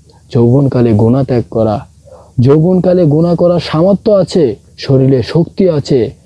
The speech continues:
থাকা সত্ত্বেও গুনাহ ত্যাগ করা, সারা দিন আল্লাহর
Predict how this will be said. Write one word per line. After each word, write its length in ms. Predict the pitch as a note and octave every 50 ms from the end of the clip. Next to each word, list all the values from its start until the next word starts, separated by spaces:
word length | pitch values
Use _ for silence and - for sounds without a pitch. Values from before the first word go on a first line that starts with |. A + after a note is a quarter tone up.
| _ _ _ - -
থাকা 320 | - B2 A#2 A2+ - C#3+ B2+ A#2+
সত্ত্বেও 640 | - - - - E3 D#3+ - _ - A3+ G#3+ F#3 C#3+ G#2+ - - - - - - - - A#2+
গুনাহ 240 | A#2 A#2 A#2 A2 G2+ -
ত্যাগ 180 | B2+ B2+ B2+ - -
করা, 240 | B2+ A#2 A2+ G#2+ F#2 C#2+ - - _ -
সারা 280 | - - E3 F3+ F#3+ F#3 D3+
দিন 320 | B2+ C#3 F#3+ G#3+ G#3+ G3 E3
আল্লাহর 400 | C#3 C#3+ D3+ D#3+ D#3+ E3+ F3